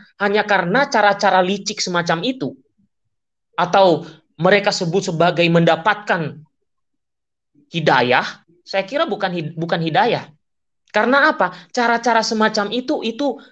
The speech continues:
bukan cara-cara intelektual, tapi cara-cara yang sungguh-sungguh menyimpang jauh. Jika Anda mau supaya kitab suci Anda tidak diganggu gugat,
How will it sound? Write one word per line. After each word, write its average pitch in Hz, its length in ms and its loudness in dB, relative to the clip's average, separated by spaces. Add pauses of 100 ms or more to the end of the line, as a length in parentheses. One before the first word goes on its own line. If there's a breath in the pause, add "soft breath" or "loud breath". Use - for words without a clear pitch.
(120 loud breath)
bukan 247 800 -2
cara-cara 202 560 2
intelektual, 170 720 -4 (880)
tapi 220 480 -2 (320)
cara-cara 233 720 2
yang 175 500 -2 (140)
sungguh-sungguh 262 720 0
menyimpang 226 480 -2
jauh. 139 400 0 (1300)
Jika 147 400 -4
Anda 170 480 0 (1160 soft breath)
mau 175 640 2 (600)
supaya 220 400 0
kitab 277 320 -2
suci 208 300 -4
Anda 196 240 2
tidak 160 320 -2
diganggu 147 560 0
gugat, 135 580 -2